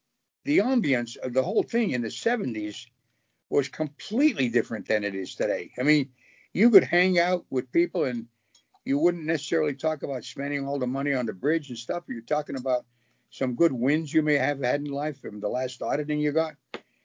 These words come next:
And it was just, I don't know. It was a hundred and eighty degree difference than it is now.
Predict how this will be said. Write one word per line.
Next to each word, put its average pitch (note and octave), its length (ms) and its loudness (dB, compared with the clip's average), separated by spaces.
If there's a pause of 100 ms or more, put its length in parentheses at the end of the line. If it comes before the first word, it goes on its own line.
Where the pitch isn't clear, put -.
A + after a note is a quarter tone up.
(220)
And D3+ 120 -2
it D#3+ 60 -2
was D#3 140 0
just, - 300 0 (340)
I G3 280 -8
don't B3+ 120 0
know. A3 320 2 (1300)
It F#3 120 2
was E3+ 140 8
a F#3+ 80 10
hundred A3+ 220 4
and G3 80 0
eighty G3 180 4
degree D#3 280 0
difference A#2+ 360 -8
than A#2 140 -4
it A2+ 120 -4
is G2 160 -8
now. F#2+ 240 -10